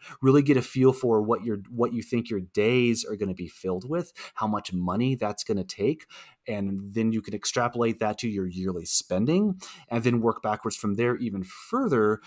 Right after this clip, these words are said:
so you know how much you should be making, how much you should be saving,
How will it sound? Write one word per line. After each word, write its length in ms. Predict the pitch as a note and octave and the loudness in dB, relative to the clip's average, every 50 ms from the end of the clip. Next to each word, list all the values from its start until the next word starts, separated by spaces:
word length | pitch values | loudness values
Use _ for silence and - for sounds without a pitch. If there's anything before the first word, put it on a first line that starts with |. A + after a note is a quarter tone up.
| - - | -18 -12
so 160 | _ - - | _ -2 0
you 160 | C3+ C3 B2+ B2 | 0 2 2 2
know 260 | B2+ C3 C#3 C#3 B2+ | 4 6 6 6 6
how 180 | A2+ B2+ C3 | 6 4 4
much 400 | B2+ C3 B2+ C3+ C#3+ - - - | 4 6 4 2 2 0 -4 -2
you 80 | C#3 C3+ | -2 -2
should 320 | C3 - - - C#3 C3 | -2 -2 0 0 0 0
be 140 | - B2 B2 A#2 | 0 -2 -2 0
making, 640 | A2+ A2+ A#2 B2 B2 A#2+ - B2+ A#2+ A2 G#2 G2+ - _ - _ | 2 4 4 2 2 0 -2 -2 0 0 0 -2 -6 _ -20 _
how 120 | - B2 | -2 0
much 240 | C3 B2+ B2 B2 - | 2 2 0 0 -2
you 60 | C3 | -6
should 180 | A#2 - - B2 | -6 -6 -6 -4
be 100 | A#2+ A#2+ | -4 -2
saving, 600 | A2 - - - B2 A#2+ A#2+ A#2 A2+ A2 G#2+ G#2 | 0 0 2 4 4 4 4 2 0 -2 -2 -4